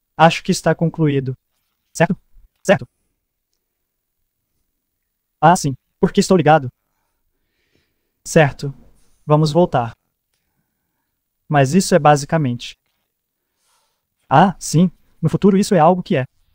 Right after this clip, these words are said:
O que é muito importante para nós é que eu gostaria eventualmente. É também por isso que adorei o workshop que tivemos ontem,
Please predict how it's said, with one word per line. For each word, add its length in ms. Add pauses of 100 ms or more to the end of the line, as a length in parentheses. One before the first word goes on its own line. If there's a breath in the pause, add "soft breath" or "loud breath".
(140)
O 120
que 160
é 40
muito 320
importante 440
para 200
nós 300
é 80
que 100
eu 60
gostaria 500
eventualmente. 680 (580)
É 80
também 300
por 240
isso 240
que 140
adorei 320
o 80
workshop 420
que 80
tivemos 460
ontem, 440